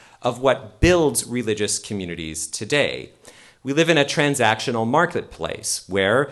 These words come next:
things take place through an individual making a choice, selecting something, and then, of course, acquiring it by paying for it.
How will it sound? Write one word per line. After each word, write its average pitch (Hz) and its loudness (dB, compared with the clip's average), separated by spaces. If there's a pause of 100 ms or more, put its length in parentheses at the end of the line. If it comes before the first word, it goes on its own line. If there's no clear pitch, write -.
(200)
things 135 -2
take 123 -4
place 104 -2
through 101 -4 (160)
an - -12
individual 127 -2
making 120 -4
a 151 -4
choice, 80 -8 (420)
selecting 143 2
something, 90 -4
and 110 0
then, 104 -2
of 98 -8
course, - -4 (220)
acquiring 123 2
it 85 -4
by 101 2
paying 120 -2
for 69 -10
it. - -16